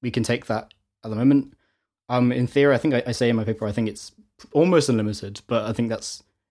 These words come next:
it's definitely a bit of an exaggeration. Um, but, um, yeah, we,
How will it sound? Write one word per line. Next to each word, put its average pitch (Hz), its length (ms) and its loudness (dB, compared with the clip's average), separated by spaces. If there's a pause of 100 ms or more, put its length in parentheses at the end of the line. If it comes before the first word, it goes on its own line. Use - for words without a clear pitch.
(180)
it's 120 140 -6
definitely 123 240 2
a 107 80 0
bit 110 120 2
of 104 60 -2
an 101 60 -2
exaggeration. 101 760 -4 (460)
Um, 110 520 0 (500)
but, 127 300 4
um, 131 100 6
yeah, 139 160 6
we, 143 340 -2